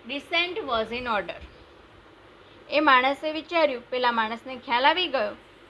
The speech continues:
કે મતભેદ એ ઠીક છે, બરાબર, કે dissent એટલે મતભેદ એ ઠીક છે. "I think you are all wrong," he declared. અને તેથી તેણે કહી દીધું કે મને લાગે છે કે તમે બધા જ ખોટા છો.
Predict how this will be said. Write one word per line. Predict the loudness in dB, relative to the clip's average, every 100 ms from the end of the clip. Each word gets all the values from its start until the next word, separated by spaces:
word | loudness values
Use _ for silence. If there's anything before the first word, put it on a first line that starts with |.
| -10
કે | -8
મતભેદ | -6 -8 0 0 0 -10 -20 -2
એ | -2
ઠીક | 0 -4 -6
છે, | -14 -16 -18 -20 -20 -20 -20 -20 -20 -12 -2
બરાબર, | 0 0 -6 -14 -20 -6
કે | -2
dissent | -2 -4 -6 -2 -2
એટલે | 0 -4
મતભેદ | -4 -4 -4 -4 -4
એ | -4
ઠીક | -4 -6
છે. | -8 -6 -6 -10 -20 -6
"I | -4 -4 -4
think | -6 -4
you | -2 4
are | 6 6
all | 4 -2 -2 -4
wrong," | 0 0 -2 -14 -14
he | -10
declared. | -8 -6 -6 -8 -16 -20 -20 -12
અને | -8 -6
તેથી | -2 -4 -2 -2
તેણે | 2 4 4
કહી | 2 -2
દીધું | -2 -4 -6 -8 -16 -20 -12
કે | -2
મને | 0 0 4
લાગે | 4 4 -2 -6
છે | -10 -10 -16 -20 -12
કે | 0 0
તમે | 0 -2 -4 -6
બધા | -6 -6 -4 -4 -4
જ | -8
ખોટા | -12 -14 -12 -10 -10
છો. | -12